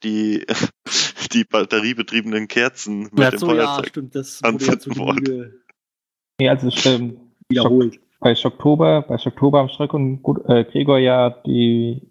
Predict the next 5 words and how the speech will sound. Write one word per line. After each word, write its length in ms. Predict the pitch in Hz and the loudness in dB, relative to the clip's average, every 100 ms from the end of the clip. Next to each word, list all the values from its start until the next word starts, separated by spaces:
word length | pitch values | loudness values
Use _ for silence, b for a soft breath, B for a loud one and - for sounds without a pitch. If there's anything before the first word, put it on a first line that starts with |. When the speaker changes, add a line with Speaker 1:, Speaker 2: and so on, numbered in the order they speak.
| - | 0
Speaker 3:
ihre 280 | 123 117 113 _ - | 4 2 0 _ -4
Gruselfilm-Highlights, 1400 | - 165 160 151 - 160 156 147 147 156 156 160 - - | 2 4 4 0 2 2 2 2 4 6 4 0 -8 -2
also 220 | 127 123 | 0 2
allgemein 440 | 120 117 117 127 151 | 2 4 2 2 2
vorgestellt. 640 | 156 151 - 160 156 160 | 0 0 -2 0 0 -2